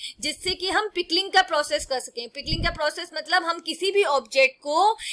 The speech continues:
बाइट stream में convert करके binary file के अंदर store कर सकें, ओके? या फिर आप कह सकते हो ऑब्जेक्ट को binary file के अंदर write कर सकें, Write, okay? The pickle module is used for serializing and deserializing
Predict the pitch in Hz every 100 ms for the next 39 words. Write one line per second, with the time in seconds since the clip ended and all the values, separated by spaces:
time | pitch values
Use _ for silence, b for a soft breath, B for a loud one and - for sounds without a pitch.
0 | B 233 226 262 392 - 339 320 311 294
1 | 269 262 254 262 254 349 392 269 240 240
2 | 294 403 415 247 233 226 254 247 240 285
3 | 381 285 247 220 226 233 269 262 165 123
4 | B B B 247 247 339 415 311 269 294
5 | 277 269 269 262 269 349 349 277 233 269
6 | - 370 294 262 254 269 269 247 262 254
7 | 359 311 247 262 339 349 277 262 226 214
8 | 214 226 233 202 - 233 330 415 523 _
9 | B B B - 302 339 349 466 466 427
10 | 403 392 370 349 285 262 311 349 - 311
11 | 311 - 277 269 269 247 233 302 311 247
12 | 277 302 254 330 370 311 254 240 220 220
13 | 254